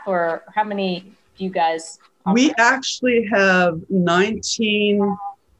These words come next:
Speaker 2: uh, we have nineteen contractors right now.
Speaker 1: Oh,
Speaker 2: And
Speaker 1: wow.
Speaker 2: that's, it's a lot of people. It's a lot of people, but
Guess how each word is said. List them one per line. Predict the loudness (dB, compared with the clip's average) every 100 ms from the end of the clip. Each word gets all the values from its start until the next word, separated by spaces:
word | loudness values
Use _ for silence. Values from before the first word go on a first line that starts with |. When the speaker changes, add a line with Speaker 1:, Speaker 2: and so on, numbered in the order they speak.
| -2
Speaker 2:
uh, | 2 4 4 4 2 0 -4
we | -2
have | 0 0
nineteen | 0 0 2 0 -2 -8 -8 -4 -2 -2 -2 -6 -12 -20 _ _ _
contractors | -2 0 -2 -4 -4 -6 -4
right | -2 -2
now. | -4 -4 -6 -8 -14
Speaker 1:
Oh, | -20 _ -4
Speaker 2:
And | 0 0
Speaker 1:
wow. | -2
Speaker 2:
that's, | -4 _ -20 -14
it's | -8 -2
a |
lot | 0 0
of | -2
people. | -4 -6 -2 -2 -2 -6 -4
It's | -4 -2
a |
lot | 0 0
of | -2
people, | -4 -4 -4
but | 0 -2 -2